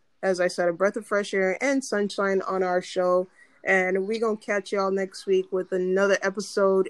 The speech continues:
A K P Keeping It Real. Definitely like, comment, subscribe, share it. And for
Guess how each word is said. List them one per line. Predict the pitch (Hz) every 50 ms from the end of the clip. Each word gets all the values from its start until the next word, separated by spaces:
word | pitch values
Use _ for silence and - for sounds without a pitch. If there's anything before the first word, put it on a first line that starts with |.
| - -
A | - 196 196
K | 190 - - 190 185 185
P | 190 - - 196 190 190 190 - - -
Keeping | 214 196 - 202 196
It | 190 180 -
Real. | 190 190 190 190 190 185 185 185 185 - _ _ _ _ _ _ _ _ _ _ _
Definitely | - 220 214 208 - 220 208 208 208 208 202
like, | 196 196 202 202 196 196 196 _ -
comment, | - 208 202 202 202 202 196 185 180
subscribe, | - 208 190 190 - - 208 196 202 196 190 190 196 190 190 - _
share | - - - 220 208 208 202 196
it. | 196 196 180 - - _ _ _ _ _ _ -
And | - 202 202 202 196 196 196
for | - 202 185